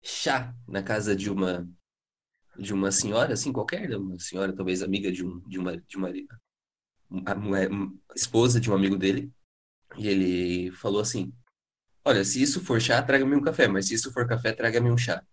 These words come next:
Daí ela falou assim, "Olha, eu preferia morrer a ser sua esposa."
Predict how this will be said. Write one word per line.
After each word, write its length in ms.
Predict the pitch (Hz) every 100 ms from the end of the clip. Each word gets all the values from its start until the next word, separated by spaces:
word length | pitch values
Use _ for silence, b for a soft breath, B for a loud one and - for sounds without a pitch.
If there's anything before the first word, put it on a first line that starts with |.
| _ _ _ _ _ _ _ _ _ _ _ _ -
Daí 300 | 98 101 107
ela 180 | 107 104
falou 200 | 107 107
assim, 380 | - 104 95 - _ _ _ -
"Olha, 280 | 113 98 92
eu 480 | 101 101 101 98 -
preferia 460 | 117 117 117 120 104
morrer 440 | 120 143 131 127
a 40 |
ser 220 | 101 117 104
sua 140 | 110
esposa." 440 | - 110 101 95